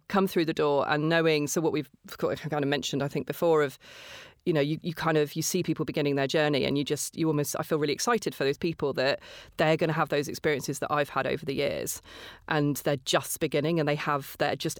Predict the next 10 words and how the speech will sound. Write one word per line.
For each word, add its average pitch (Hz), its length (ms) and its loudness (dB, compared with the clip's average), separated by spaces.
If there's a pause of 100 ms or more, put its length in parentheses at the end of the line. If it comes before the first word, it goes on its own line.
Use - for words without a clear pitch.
entering 160 440 2
into 151 200 0
this 147 200 -2
world 151 340 4
of 131 160 -4
new 160 180 2
friendships, 151 880 0 (440)
uh, 143 240 2
distillery 151 520 2
tours, 151 640 2